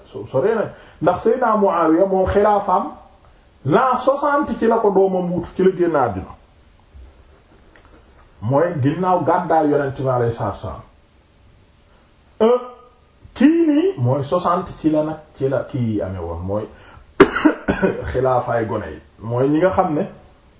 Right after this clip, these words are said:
ñooñu Seydina Abu Hurayra doon ñaan naan, "Yàlla na bu ma ko fekkee." Ndax dégg na Yonent bi alayhi salaatu wa salaam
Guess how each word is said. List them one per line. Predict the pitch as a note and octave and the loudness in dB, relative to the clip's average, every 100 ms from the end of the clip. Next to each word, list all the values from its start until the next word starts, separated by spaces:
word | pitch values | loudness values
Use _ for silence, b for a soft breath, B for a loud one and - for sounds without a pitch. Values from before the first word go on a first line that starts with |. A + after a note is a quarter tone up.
| - | -4
ñooñu | C#3+ D#3+ E3+ | 0 2 0
Seydina | E3+ F#3 F3 | 0 2 2
Abu | E3 E3 D#3+ | 2 4 4
Hurayra | D#3+ D#3 D3+ | 4 4 2
doon | D3 D3+ D#3 | 2 0 0
ñaan | D#3 D3+ | 0 0
naan, | D3+ D3 D3 | 0 0 2
"Yàlla | D3+ E3 | 0 2
na | E3 | 0
bu | D#3+ | 2
ma | D#3+ | 2
ko | D#3 | 0
fekkee." | D3+ C3+ - - - _ - _ _ _ - _ G#2+ | 2 -2 -2 -12 -16 _ -20 _ _ _ -20 _ -4
Ndax | D3 D3+ | -2 2
dégg | E3 E3 | 2 2
na | E3 | 2
Yonent | D#3+ D#3+ D#3+ D3+ | 2 4 0 0
bi | |
alayhi | D3+ D3+ | 2 2
salaatu | D3 D#3 | 2 0
wa | D3+ | 0
salaam | D3 C#3+ | 0 0